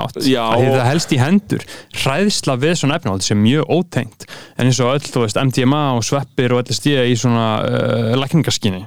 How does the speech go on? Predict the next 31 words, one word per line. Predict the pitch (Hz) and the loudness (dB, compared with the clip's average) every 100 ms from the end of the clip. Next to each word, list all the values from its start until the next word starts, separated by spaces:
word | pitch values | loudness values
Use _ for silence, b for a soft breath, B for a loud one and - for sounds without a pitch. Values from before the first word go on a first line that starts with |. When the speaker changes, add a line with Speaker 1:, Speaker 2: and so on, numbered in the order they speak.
| - | -6
Speaker 1:
allt | 123 - | -6 -4
það | 123 | -4
shit. | 110 117 - B B B - | -2 -4 -8 B B B -4
Þú | 110 | -2
veist, | 101 - _ - | -2 -8 _ -18
þú | - | -4
tala | 127 131 135 | -2 0 0
við | 107 | -2
hvern | - 139 | -4 -6
sem | - 117 | -2 0
er, | 107 - - | -2 -6 -8
sem | - 107 | -4 0
er | 107 | 0
ekki | 120 - 107 | -4 -4 -4
fucking | 98 123 120 - 117 107 90 - _ _ _ _ - | -2 -4 -4 -4 0 0 -2 -10 _ _ _ _ 0
pjúra | 131 135 127 101 - - | 2 4 2 0 -4 -2
heimskingi | 135 - - 104 - - - | 0 2 0 -4 -6 -8 -2
og | 120 | 0
er | 120 | 0
að | |
pæla | 139 175 | 0 0
í | 135 | 2
þessum | 120 | 2
hlutum, | 117 101 - | 0 -4 -8
skilur. | - 113 123 | -4 -4 -4
Speaker 2:
Mhm. | B B - | B B -4
Speaker 1:
Og | |
er | 127 | -2
ekki | 143 147 | -2 -2
bara | 143 | -4
pjúra | - - 165 170 160 156 151 | -2 2 4 4 4 0 -2